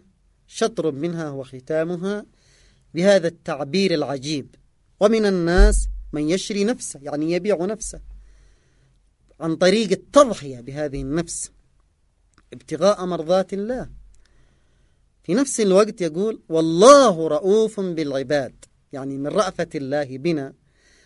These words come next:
ورحمته لنا أن فتح لنا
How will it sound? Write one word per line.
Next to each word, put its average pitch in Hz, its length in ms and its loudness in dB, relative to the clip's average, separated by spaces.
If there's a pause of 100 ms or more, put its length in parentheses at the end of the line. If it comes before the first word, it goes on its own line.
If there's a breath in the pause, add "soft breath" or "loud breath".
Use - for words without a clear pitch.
(180)
ورحمته 180 1000 -2
لنا 185 460 2 (960)
أن 233 240 4
فتح 262 500 2
لنا 175 520 2